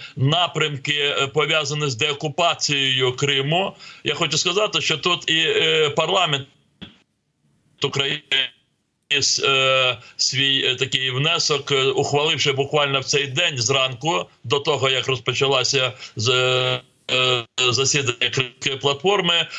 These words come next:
він схвалив постановою заяву. І в цій заяві дуже ч-, вона так і називається: «Про пріоритетні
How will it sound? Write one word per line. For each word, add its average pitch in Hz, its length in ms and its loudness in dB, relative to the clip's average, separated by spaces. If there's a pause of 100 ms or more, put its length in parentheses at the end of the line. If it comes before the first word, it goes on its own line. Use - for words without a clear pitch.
(140)
він 156 320 0
схвалив 147 460 2
постановою 151 720 2
заяву. 127 760 2 (220)
І 135 80 0
в 127 60 -10
цій 165 200 0
заяві 156 680 0 (200)
дуже 143 380 0
ч-, - 160 2
вона 147 260 2
так 156 200 -2
і 165 40 0
називається: 147 640 0
«Про 147 220 0
пріоритетні 147 880 0